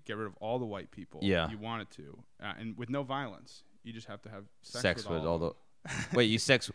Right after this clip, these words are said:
Speaker 2: don't have sex with white people.
Speaker 1: No, you have to o-, you have to have sex with all of us, because then all the babies will come out not
Speaker 2: Mixed
Speaker 1: w-,
Speaker 2: race.
Speaker 1: mixed
Speaker 2: So
Speaker 1: race,
Speaker 2: just
Speaker 1: not
Speaker 2: more
Speaker 1: white.
Speaker 2: sex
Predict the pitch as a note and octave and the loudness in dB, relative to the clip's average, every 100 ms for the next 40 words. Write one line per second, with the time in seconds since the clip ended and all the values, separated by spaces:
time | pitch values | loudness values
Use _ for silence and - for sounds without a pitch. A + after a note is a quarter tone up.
0 | - G2+ B2+ B2 - G#2 F2+ D#2+ D#2 D2+ | 2 10 10 10 4 0 0 -2 -2 -6
1 | - G1+ - C3+ B2 C3 - F#2+ B2+ B2+ | -8 -14 -8 -6 -4 -6 -6 -8 -8 -6
2 | B2 C3 B2 A2+ - B2+ - - - - | -6 -4 -6 -8 -6 -8 -8 -20 -20 -8
3 | A2 A#2+ A#2+ F#2+ - - - - - - | -2 0 0 -4 -14 -18 -20 -20 -20 -18
4 | A#2 A#2+ G#2+ G#2 G2+ - A#2 A#2 G2+ A2 | -10 -6 -6 -6 -10 -12 -8 -8 -6 -8
5 | G2+ A2+ A#2 G2+ G2+ - G2+ F#2+ - - | -6 -8 -8 -10 -14 -14 -12 -10 -12 -18
6 | - - - A2+ A#2 - G2+ F2 A2 A2+ | -20 -18 2 8 8 6 4 6 2 -4
7 | - G#2 F#2+ A2 G#2 B2+ B2+ - A#2 E2+ | -8 -4 2 2 6 8 8 8 4 4
8 | - - - | 0 -8 -8